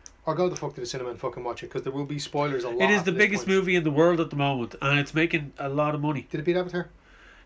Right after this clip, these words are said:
Speaker 2: It hasn't beat Avatar
Speaker 1: Then it's not the
Speaker 2: just
Speaker 1: biggest
Speaker 2: yet.
Speaker 1: movie in the world.
Speaker 2: At the moment, I said.
Speaker 1: Yeah. It's not the biggest movie in the moment.
Speaker 2: It is the biggest movie in, in the world at the moment, right now.
Speaker 1: Avatar's the biggest movie in the world
Speaker 2: No,
Speaker 1: at the
Speaker 2: like,
Speaker 1: moment.
Speaker 2: it's in the ci-, Avatar, is Avatar in the fucking cinemas?
Speaker 1: No, but it still made the money, man.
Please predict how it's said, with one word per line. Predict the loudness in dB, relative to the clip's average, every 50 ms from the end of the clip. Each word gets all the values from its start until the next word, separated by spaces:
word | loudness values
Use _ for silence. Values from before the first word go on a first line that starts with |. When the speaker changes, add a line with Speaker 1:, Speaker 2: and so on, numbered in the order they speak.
| -20 -14 -8
Speaker 2:
It | -4 -2 -2 -2 0
hasn't | 2 2 2 2 2 0
beat | 0 2 2
Avatar | 0 -2 -2 -2 -4 -2
Speaker 1:
Then | 0 0 0
it's | 0 0
not | 0
the | -2
Speaker 2:
just | 0 0
Speaker 1:
biggest | -2 -2 -2 -2
Speaker 2:
yet. | -4
Speaker 1:
movie | -4 -4 -4
in | -4
the | -6
world. | -6 -8 -10 -10 -8
Speaker 2:
At | -4 -2
the | -2
moment, | 0 0 0 0 0 -2 -6 -8
I | -8
said. | -8 -8 -8 -6
Speaker 1:
Yeah. | -6 -6 -6 -8 -20 _ _ _ _ _ _ -16
It's | -8 -4
not | -4 -4 -4 -4
the |
biggest | -8 -10 -10 -8
movie | -8 -8 -8 -8
in | -10
the | -14
moment. | -14 -12 -4 0
Speaker 2:
It | 2 2
is | 2 2 0
the | -2 -8
biggest | -6 0 2 2 2 2 2 0
movie | 2 2 4 2 2 0 -2
in, | -2 -4 -4 -4
in | -2 -2 -2
the | 0 0
world | 2 4 4 2 2 0 0
at | 2 2 2 0
the | 0
moment, | 4 6 6 6 4 0 -4 -4 0
right | 2 2 2 4
now. | 4 2 2 2 2 -2 -6 _ -2
Speaker 1:
Avatar's | -2 -2 -2 -2 -2 -4 -4
the | -4 -6
biggest | -6 -6 -6 -6
movie | -8 -8 -8 -8 -10 -14 -20 -20 -18 -14
in | -12
the | -10
world | -8 -8 -8 -8 -6 0
Speaker 2:
No, | 2 4
Speaker 1:
at | 4
the | 4
Speaker 2:
like, | 2 0
Speaker 1:
moment. | -2 -2 -2 0
Speaker 2:
it's |
in | 0 0 2
the | 0 -2
ci-, | -2 -2 0 0 0
Avatar, | 0 0 -2 -2
is | 2 4 4
Avatar | 4 4 6 4 4 4
in | 2
the | 0
fucking | 0 0 0 2 2
cinemas? | 0 0 2 2 0 0
Speaker 1:
No, | 0 0
but | 0 0
it |
still | 0 0 0
made | 0 0 -2
the | -2
money, | -2 -2 -2
man. | -4 -6